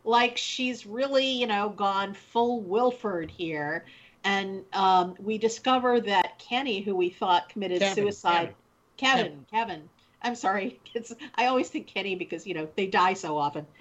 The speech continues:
Speaker 1: But,
Speaker 2: <laughs>
Speaker 1: um, uh, Kevin, who we thought died in the, in the bathtub, it turns out is still very much alive and is busily being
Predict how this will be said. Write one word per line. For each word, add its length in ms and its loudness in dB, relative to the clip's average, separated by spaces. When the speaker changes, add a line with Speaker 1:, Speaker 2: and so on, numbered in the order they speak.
Speaker 1:
But, 300 2
Speaker 2:
<laughs> 20 -
Speaker 1:
um, 520 4
uh, 340 4
Kevin, 460 -2
who 120 -8
we 140 -6
thought 360 -2
died 280 0
in 140 -8
the, 280 -8
in 120 -6
the 60 -4
bathtub, 760 0
it 120 -10
turns 360 -6
out 200 6
is 160 -6
still 240 -4
very 300 0
much 240 -6
alive 520 -4
and 400 0
is 160 4
busily 480 0
being 340 -4